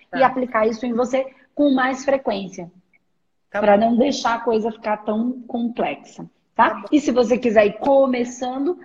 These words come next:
Speaker 1: a gente tem também, não em tão profundamente, é, num curso, mas a gente tem aí o, o, o radiestesia na prática. A gente vai ter uma
Speaker 2: Tá.
Speaker 1: semana de, que, que é um, é uma semana gratuita, que já vai dar pra você entender algumas coisas sobre o campo de energia,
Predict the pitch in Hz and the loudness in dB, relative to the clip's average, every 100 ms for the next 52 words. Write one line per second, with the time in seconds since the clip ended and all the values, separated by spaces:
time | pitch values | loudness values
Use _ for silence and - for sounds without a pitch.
0 | - - 226 240 226 247 240 240 226 226 | -14 -8 -6 -6 -8 -6 -4 -4 -4 -6
1 | - 202 202 208 208 196 214 254 240 214 | -6 -4 0 2 2 4 2 2 0 -2
2 | 214 202 180 185 254 349 277 277 _ _ | -2 0 0 0 -2 -4 -8 -14 _ _
3 | - 185 180 175 185 185 185 233 320 - | -8 -4 -2 0 0 -2 0 2 2 0
4 | 294 - - - 202 202 233 - 233 226 | -6 -6 -12 -6 -2 -2 -4 -6 -8 -6
5 | 220 220 233 220 233 214 - 214 208 202 | -4 0 -2 -4 -8 -8 -6 -6 -4 -4
6 | 208 233 247 233 277 247 254 254 254 214 | -2 0 -2 -6 -8 -4 -4 -4 -6 -8
7 | - 185 175 180 180 240 240 185 208 185 | -8 -10 -6 -6 -4 -4 -4 -4 -6 -2
8 | 196 240 185 156 _ - - - 180 202 | 0 0 -2 -12 _ -20 -20 -10 -4 -2
9 | 196 190 - 202 175 - 208 370 277 - | -2 -6 -8 -6 -6 -4 -4 -2 -6 -4
10 | 302 320 - 254 240 214 208 202 233 226 | -2 -4 -2 -2 0 0 -2 -2 -2 -4
11 | - - _ - 208 233 226 226 233 247 | -8 -16 _ -4 2 4 4 4 2 0
12 | 233 247 240 233 226 240 233 214 233 220 | -6 -6 -4 -2 0 0 -2 -6 -6 -8
13 | 208 233 208 240 262 285 277 269 277 233 | -4 0 2 4 4 2 -4 -4 -2 0
14 | 262 285 240 214 208 165 | 2 2 0 -2 0 -2